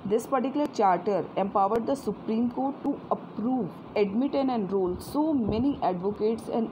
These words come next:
attorneys at law as it thought proper.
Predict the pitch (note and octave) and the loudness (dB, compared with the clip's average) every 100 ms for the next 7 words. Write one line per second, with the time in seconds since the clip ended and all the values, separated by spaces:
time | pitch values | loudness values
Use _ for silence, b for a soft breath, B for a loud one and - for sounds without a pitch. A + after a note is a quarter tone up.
0 | - F#3 F#3 F3+ F#3 F#3 A3+ B B B | -4 -2 0 0 0 -4 -6 B B B
1 | G3+ G#3 A3+ G#3 F#3+ - - - - - | -2 0 2 2 2 -4 -14 -14 -4 4
2 | G3+ F#3 B3+ - - G#3 G3+ - B3+ E3 | 6 6 4 -2 -2 -2 -2 0 2 2
3 | - - - G#3+ - D3 | 0 -10 0 2 2 -2